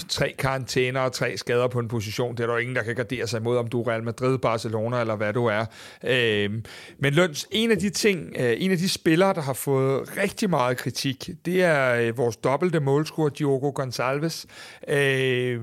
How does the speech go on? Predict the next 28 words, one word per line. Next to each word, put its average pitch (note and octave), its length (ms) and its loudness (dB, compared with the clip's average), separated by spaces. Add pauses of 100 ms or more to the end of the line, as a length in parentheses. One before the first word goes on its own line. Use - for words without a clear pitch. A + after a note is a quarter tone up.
(200)
han D3 140 -2
fik G#3 180 0
en G#3 60 2
lidt G3+ 140 4
anderledes E3 480 4
rolle D#3 240 6
i - 20 0
dag. E3+ 280 2
Han C#3+ 100 0
har D#3 80 2
været C3 580 4 (920)
gemt C#3 180 2
lidt F3 180 6
ud F#3 120 6
på F3+ 120 4
højre D#3 260 4
kanten. D3+ 360 -2
Normalt C#3+ 400 2
er C#3+ 60 2
han D#3 180 0
venstre D3 280 -2
kant, E3 240 -2 (400)
men C#3 200 -2
der D#3 160 4
har C#3 160 2
vi D3 40 -4
jo C#3+ 60 2
ligesom C3+ 300 -2